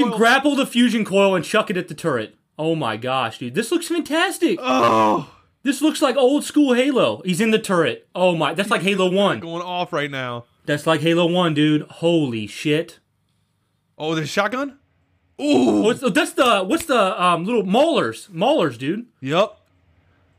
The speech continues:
Speaker 2: You're right, Brian, you're right.
Speaker 1: Full on shotgun.
Speaker 2: Okay, he's sticking that one. He's sticking
Speaker 1: This
Speaker 2: that one. He's
Speaker 1: looks
Speaker 2: moving over.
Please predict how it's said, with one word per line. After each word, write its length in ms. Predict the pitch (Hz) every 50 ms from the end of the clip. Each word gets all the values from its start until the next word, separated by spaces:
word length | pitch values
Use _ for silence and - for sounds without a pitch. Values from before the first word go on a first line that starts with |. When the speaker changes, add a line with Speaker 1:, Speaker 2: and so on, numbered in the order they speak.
| _ _ -
Speaker 2:
You're 120 | 131 131
right, 180 | 131 160 175 160
Brian, 200 | 139 147 147 143
you're 80 | 143 143
right. 120 | 147 147 135
Speaker 1:
Full 120 | 170 160
on 140 | 170 170 165
shotgun. 680 | 165 - 180 170 175 175 151 170 185 180 185 190 190
Speaker 2:
Okay, 180 | 190 - - 151
he's 100 | 143 147
sticking 260 | - - 190 - 190 170
that 180 | 160 165 170
one. 160 | 170 180 196
He's 80 | 202 -
sticking 180 | - - 175 165
Speaker 1:
This 40 | 175
Speaker 2:
that 80 | 170 170
one. 40 | 156 160 160
He's 40 | 151
Speaker 1:
looks 120 | 185 185
Speaker 2:
moving 80 | 170 175
over. 100 | 175 175